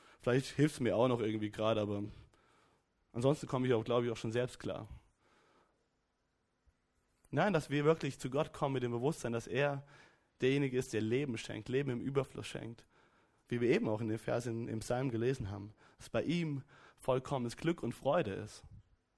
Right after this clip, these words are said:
Komm in völliger Gewissheit des Glaubens. Und über das Thema Glauben werden wir auch in Kapitel elf und, ähm, zwölf noch einiges lesen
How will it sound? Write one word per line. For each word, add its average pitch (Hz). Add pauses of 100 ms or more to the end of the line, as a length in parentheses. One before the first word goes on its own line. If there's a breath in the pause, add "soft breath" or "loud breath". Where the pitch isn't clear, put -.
(4000)
Komm 151
in 120
völliger 143
Gewissheit 117
des 104
Glaubens. 107
Und 117
über 113
das 110
Thema 135
Glauben 143 (380 loud breath)
werden 120
wir 117
auch 117
in 113
Kapitel -
elf 127
und, 104 (680 soft breath)
ähm, 113
zwölf 117
noch 110
einiges 110
lesen 107